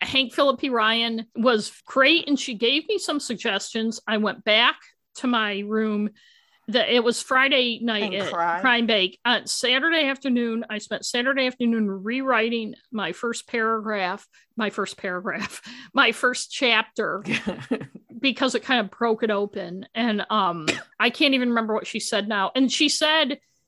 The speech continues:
Speaker 2: you know, "Send it to me after you've redone it, you know, so I can," I thought, "Okay, she's just being nice," but I did send it to her. I think it was that Sunday night.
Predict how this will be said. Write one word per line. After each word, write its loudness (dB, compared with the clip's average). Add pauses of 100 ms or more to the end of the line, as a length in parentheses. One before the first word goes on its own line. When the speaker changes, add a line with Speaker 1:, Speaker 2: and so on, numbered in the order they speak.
Speaker 2:
you 0
know, 4
"Send 2
it 4
to -6
me 2
after -2
you've -2
redone 0
it, 0
you -4
know, 0
so -8
I -2
can," -8 (160)
I 4
thought, 4
"Okay, 2
she's -6
just -6
being 0
nice," 2
but 0
I 2
did -2
send 0
it -4
to -6
her. -4
I 0
think -8
it -4
was -2
that -2
Sunday 0
night. -2